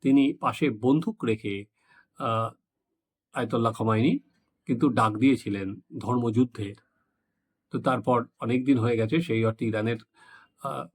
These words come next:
এমন কিছু অস্ত্র ভাণ্ডার নেই যারা তারা সেটা প্যালেস্তাইনের সঙ্গে লড়তে পারেন। আহ, এবং এই অন্তত ইরান ইস্যুতে আমরা, আহ, ডেমোক্র্যাট বা রিপাবলিক এরা কিন্তু একই সারিতে দাঁড়িয়ে। আমরা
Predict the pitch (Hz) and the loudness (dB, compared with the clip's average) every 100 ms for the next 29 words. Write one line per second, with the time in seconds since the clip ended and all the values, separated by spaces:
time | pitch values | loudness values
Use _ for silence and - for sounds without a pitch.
0 | _ - - - 120 117 120 135 110 - | _ -20 -14 -4 -2 0 0 0 -2 -2
1 | 123 123 120 113 135 104 98 104 110 120 | -2 0 0 2 0 0 -2 -4 -4 -4
2 | 110 110 107 104 - 113 110 - 117 107 | -6 -6 -6 -6 -4 -4 -4 -4 -6 -4
3 | - 110 135 110 104 107 113 107 107 113 | -4 -4 -2 -2 -4 -6 -8 -8 -10 -20
4 | _ _ _ _ - - - _ _ - | _ _ _ _ -20 -20 -20 _ _ -14
5 | 165 143 110 104 101 101 - - - - | -12 -6 -4 -2 -4 -6 -10 -20 -20 -20
6 | - _ - 131 131 - - 165 170 135 | -20 _ -4 0 0 -2 0 0 2 0
7 | 139 156 151 139 - _ - 143 196 190 | 0 0 2 2 -2 _ 2 4 4 2
8 | - 117 113 107 113 107 110 104 101 - | 0 -4 -6 -8 -6 -2 -2 -2 -6 -18
9 | _ _ _ _ - 151 110 104 101 139 | _ _ _ _ -12 -6 -2 -2 2 4
10 | 143 139 135 131 - 113 113 113 123 117 | 4 2 0 0 0 0 2 2 0 0
11 | 117 - - 113 123 113 113 107 - - | -4 -4 -6 -2 -2 -4 -6 -4 -4 -2
12 | 113 113 107 104 101 104 _ _ _ _ | -4 -2 -4 -4 -4 -8 _ _ _ _
13 | 120 120 120 | -2 2 2